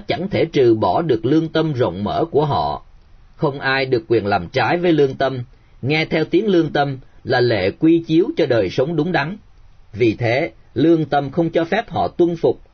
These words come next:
một thể chế cầm quyền đang chống lại các quyền căn bản của con người. Trong bất cứ đất nước nào,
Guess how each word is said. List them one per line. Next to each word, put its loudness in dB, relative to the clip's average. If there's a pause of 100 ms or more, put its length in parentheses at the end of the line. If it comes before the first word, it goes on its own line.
(120)
một -2
thể -2
chế 0
cầm -2
quyền 0 (220)
đang 0
chống -2
lại -2
các -6
quyền -6
căn -6
bản -6
của -2
con -2
người. -2 (800)
Trong 0
bất -2
cứ 4
đất -2
nước 2
nào, -2